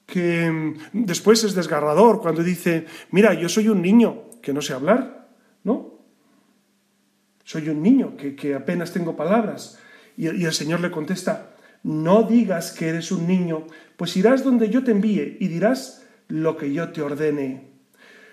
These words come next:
No les tengas miedos, miedo, perdón, que yo estoy contigo para librarte". Es fascinante, es fascinante cómo Dios, eh,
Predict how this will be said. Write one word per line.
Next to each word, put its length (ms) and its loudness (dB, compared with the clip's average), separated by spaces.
No 300 6
les 180 2
tengas 300 4
miedos, 680 0
miedo, 420 4
perdón, 280 -8
que 200 0
yo 140 6
estoy 400 2
contigo 520 -4
para 220 -4
librarte". 640 -6
Es 80 -20
fascinante, 640 -8
es 60 -14
fascinante 500 -6
cómo 300 0
Dios, 560 2
eh, 640 2